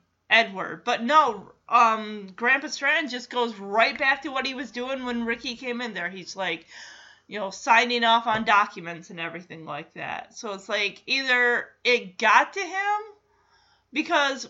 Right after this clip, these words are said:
after Ricky leaves, I guess that portrait with the picture of, like, his father,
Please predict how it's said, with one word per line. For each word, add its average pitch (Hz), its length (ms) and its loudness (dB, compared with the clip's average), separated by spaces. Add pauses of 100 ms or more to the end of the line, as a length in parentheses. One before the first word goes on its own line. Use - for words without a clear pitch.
(120)
after 311 400 4
Ricky 320 420 -4
leaves, 226 680 -6 (260)
I 240 140 2
guess 320 380 2
that 330 340 0
portrait 262 680 -6
with 214 240 -6
the 214 60 -8
picture 247 540 -6
of, 214 160 -10
like, 180 440 -4 (460)
his 302 880 -6 (2250)
father, 196 800 2